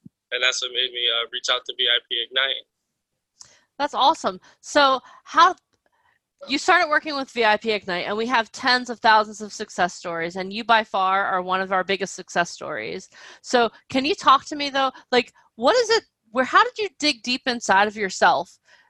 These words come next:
Speaker 2: to pull that out? Because when you met us, you were in a nine-to-five. You were really grinding to get yourself to the point where you can move to New York City. So let's talk about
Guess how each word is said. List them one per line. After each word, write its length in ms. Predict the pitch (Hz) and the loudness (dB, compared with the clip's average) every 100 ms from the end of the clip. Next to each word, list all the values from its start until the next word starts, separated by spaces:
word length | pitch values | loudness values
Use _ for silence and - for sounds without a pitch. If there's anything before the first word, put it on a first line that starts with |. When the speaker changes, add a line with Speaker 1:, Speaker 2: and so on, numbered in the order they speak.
| _ | _
Speaker 2:
to 380 | - 262 240 226 - | -2 0 0 -4 -8
pull 240 | - 311 320 | 2 4 6
that 200 | 269 214 | 4 4
out? 360 | 196 139 - - | 2 2 -2 -10
Because 320 | 208 226 202 - _ - | 0 0 0 -6 _ -2
when 240 | 254 277 | 0 2
you 180 | 294 349 | 0 2
met 180 | 233 262 | 4 4
us, 280 | 202 - 214 | 2 0 -6
you 140 | 269 | -4
were 280 | 233 311 320 | 4 6 6
in 100 | 233 | 4
a 80 | 190 | 2
nine-to-five. 540 | 175 175 175 175 175 | 0 0 2 2 2
You 140 | 202 285 | 0 0
were 200 | 262 214 | 0 0
really 340 | 208 269 247 | 2 4 4
grinding 680 | 190 208 226 226 185 160 180 | 0 2 2 2 -2 -6 -6
to 160 | - | -4
get 280 | 208 214 - | 0 0 -2
yourself 340 | 214 196 196 - | -6 0 0 0
to 140 | 233 | -6
the 120 | 202 | -6
point 440 | - 202 196 226 - _ _ - | -6 -4 -4 -4 -10 _ _ 0
where 120 | 220 | 0
you 120 | 226 | 2
can 180 | 240 247 | -4 -2
move 220 | 349 381 | -2 -4
to 120 | - | -6
New 120 | 214 | -6
York 240 | 175 165 - | -6 -8 -10
City. 320 | - 156 160 - - | -6 -6 -6 -12 -20
So 300 | - 311 269 - - | 0 2 2 0 0
let's 260 | 294 440 - | 2 2 -2
talk 220 | 415 427 415 | 0 0 2
about 440 | 339 269 254 | 2 4 4